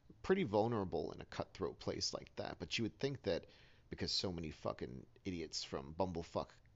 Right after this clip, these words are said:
Kansas move to New York City, go to H and M and suddenly get a new wardrobe and think that they're New Yorkers, that it would be, uh, easier to find someone with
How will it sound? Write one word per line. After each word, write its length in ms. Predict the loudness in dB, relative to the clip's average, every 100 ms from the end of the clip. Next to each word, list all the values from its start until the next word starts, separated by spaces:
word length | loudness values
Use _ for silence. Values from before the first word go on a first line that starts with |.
| -16
Kansas 720 | -4 -2 0 -2 -2 -2 -2 0
move 320 | 0 0 -4
to 100 | -4
New 80 | -2
York 200 | -2 0
City, 400 | 0 0 0 -2
go 140 | 0 0
to 160 | 0
H 200 | -2 0
and 80 | 0
M 240 | -2 -2
and 100 | -4
suddenly 420 | -2 -2 0 -4 -2
get 120 | -2
a 60 |
new 180 | -2 -4
wardrobe 560 | -2 -2 0 0 0 0
and 140 | -2
think 160 | -4 -4
that 160 | -2
they're 100 | -2 -2
New 120 | -2
Yorkers, 680 | 0 2 2 -2 -4 -4 0
that 280 | 2 2 0 -10 -20 -20 -20 -20 -20 -2
it 180 | 0 2
would 240 | 0 0
be, 400 | 0 2 4 4
uh, 280 | 4 4 2 -2 -10 -20 -8 2
easier 380 | 6 6 6
to 60 | 4
find 320 | 2 0 2
someone 380 | 2 2 0 0
with 240 | -2 -2